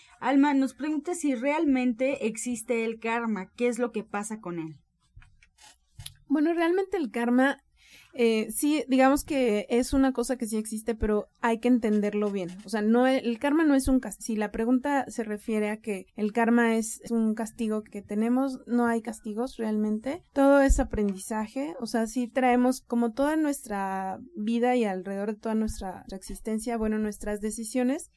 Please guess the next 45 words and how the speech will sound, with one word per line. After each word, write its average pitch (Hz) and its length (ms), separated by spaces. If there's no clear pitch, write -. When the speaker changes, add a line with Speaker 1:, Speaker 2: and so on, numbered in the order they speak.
Speaker 2:
tienen 262 480
una 240 680
consecuencia. 226 840
Eso, 240 440
en 233 120
definitiva, 214 720
pues, - 220
ah, 196 240
existe, 202 600
¿no? 214 160
O 262 40
sea, 220 200
todo 233 240
lo 226 140
que 220 140
decidimos, 226 540
bueno, 220 220
nos 196 320
genera 208 460
ciertas 214 480
cosas, 277 360
pero 269 200
no 277 180
hay 285 140
que 302 120
verlo 262 280
así 262 280
como 240 240
un 220 120
castigo, 226 440
sino 233 420
todo 226 340
como 214 240
un 208 140
aprendizaje. 196 880
Speaker 1:
Para 226 220
el 233 80
orientador 233 480
Pablo 240 360
Gonzalo 208 420
Vargas, 185 360
del 180 140
Estado 180 280
de 165 120
México, 180 560